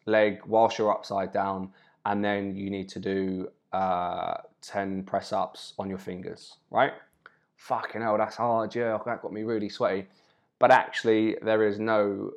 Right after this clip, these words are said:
structure to that training session. And often people do pick training sessions or workouts,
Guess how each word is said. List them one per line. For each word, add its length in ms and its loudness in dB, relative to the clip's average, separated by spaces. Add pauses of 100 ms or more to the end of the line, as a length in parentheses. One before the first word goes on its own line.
structure 580 -4
to 160 -8
that 180 -8
training 320 -4
session. 380 -14
And 140 -8
often 300 -4
people 320 -4
do 220 -4
pick 400 -8 (180)
training 360 -4
sessions 600 -10 (340)
or 120 -6
workouts, 760 0